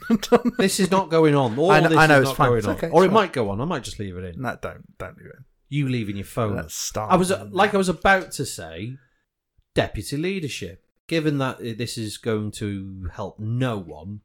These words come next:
Speaker 1: Mm-hmm.
Speaker 2: um, let's go through the candidates anyway, 'cause we said we were gonna do it for last episode.
Speaker 1: Yeah.
Speaker 2: And everyone's still bored in the homes doing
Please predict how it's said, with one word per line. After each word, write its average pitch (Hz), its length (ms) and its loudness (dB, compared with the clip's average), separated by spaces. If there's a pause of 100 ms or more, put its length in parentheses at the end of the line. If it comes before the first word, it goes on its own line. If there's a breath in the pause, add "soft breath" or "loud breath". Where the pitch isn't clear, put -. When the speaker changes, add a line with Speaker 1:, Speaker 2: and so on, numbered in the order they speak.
Speaker 1:
Mm-hmm. 113 640 -6
Speaker 2:
um, 113 440 -8
let's 147 180 -8
go 156 180 2
through 156 260 -2
the 147 80 -6
candidates 151 500 -4
anyway, 143 240 -2
'cause 117 180 -10
we 127 60 -8
said 185 220 -4
we 156 60 -6
were 135 40 -6
gonna 113 140 -4
do 110 180 -2
it 85 60 -8
for 110 80 -6
last 110 240 -6
episode. 92 540 -12 (100)
Speaker 1:
Yeah. - 140 -6 (480)
Speaker 2:
And 143 200 -2
everyone's 123 560 -4
still 139 320 -2
bored 107 380 -2
in 95 80 -8
the 92 80 -10
homes 98 260 -8
doing 87 360 -12